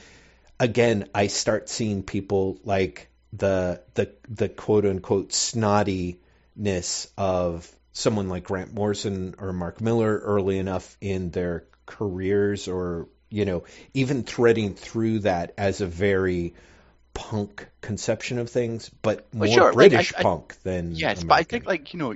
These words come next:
Speaker 2: you look at Morrison's stuff in the nineties,
Speaker 1: Mm-hmm.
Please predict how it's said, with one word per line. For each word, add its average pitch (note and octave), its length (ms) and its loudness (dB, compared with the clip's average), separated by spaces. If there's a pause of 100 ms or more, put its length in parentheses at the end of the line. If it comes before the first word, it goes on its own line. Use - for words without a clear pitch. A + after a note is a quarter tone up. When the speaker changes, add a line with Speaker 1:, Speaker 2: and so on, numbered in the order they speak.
(120)
Speaker 2:
you C3+ 140 -6
look D3 160 -4
at C#3 80 -2
Morrison's A2+ 720 -2
stuff - 260 0
in G2+ 60 -6
the - 80 -6
nineties, - 600 -8
Speaker 1:
Mm-hmm. A#2+ 320 0